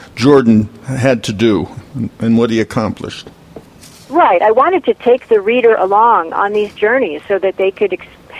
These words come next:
Speaker 2: kind of experience them in a vicarious way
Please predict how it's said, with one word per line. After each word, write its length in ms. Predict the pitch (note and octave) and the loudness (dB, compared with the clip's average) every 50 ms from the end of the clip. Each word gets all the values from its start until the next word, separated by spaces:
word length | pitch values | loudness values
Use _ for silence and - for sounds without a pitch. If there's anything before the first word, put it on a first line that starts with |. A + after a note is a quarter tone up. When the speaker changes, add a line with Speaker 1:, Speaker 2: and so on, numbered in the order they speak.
| - - - - - | -20 -20 -20 -16 -8
Speaker 2:
kind 180 | - A4 F#4+ D#4+ | -2 0 2 2
of 80 | C4 | 2
experience 600 | B3 - - - - - B3 C4+ C#4+ C4 A3 - - | 0 0 -2 -8 -2 0 2 2 2 2 0 -2 -4
them 180 | - G#3+ G3 F#3+ | -4 -2 0 0
in 80 | F3+ F3+ | 0 -2
a 80 | F3 | 0
vicarious 600 | D#3 F#3 - - - G3 F#3+ F3+ F3 E3+ E3 - | -2 -4 -6 -6 -4 -2 0 0 0 -2 -2 -2
way 340 | F3+ F#3 E3 E3 D#3+ D#3 D#3+ | -2 -2 0 0 -2 -6 -8